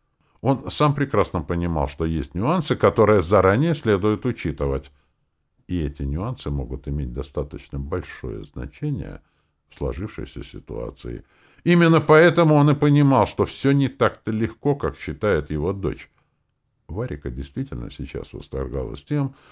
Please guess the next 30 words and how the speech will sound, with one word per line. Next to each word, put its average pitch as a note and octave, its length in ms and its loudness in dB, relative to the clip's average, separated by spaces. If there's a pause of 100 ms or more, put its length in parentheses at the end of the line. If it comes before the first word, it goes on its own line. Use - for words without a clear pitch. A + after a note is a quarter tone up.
(120)
что E3 200 4
баронет C3 580 6
вмешался C3+ 540 2
в - 60 -14
ситуацию, A#2 640 0
банально G#2 480 2
переломив F#2+ 720 -2
уход E2 300 -4
битвы D#2+ 480 -6 (380)
буквально C#2+ 520 -8
только - 300 -10
одним C#2+ 260 -6
своим B1 340 -10
появлением. D2+ 720 -10 (540)
Это - 280 -14
все, - 280 -20
конечно, - 580 -12
хорошо. - 720 -10 (840)
Но, D#3+ 220 2
учитывая C#3 600 4
прагматичность A2 800 -2
этого F#2 300 2
молодого F#2 480 2
парня, F3 560 2 (360)
герцог A2 420 -8
сам D2+ 260 -4
понимал, C#2+ 420 -2
что - 180 -8
этот B1+ 300 -6
дворянин G2 500 -6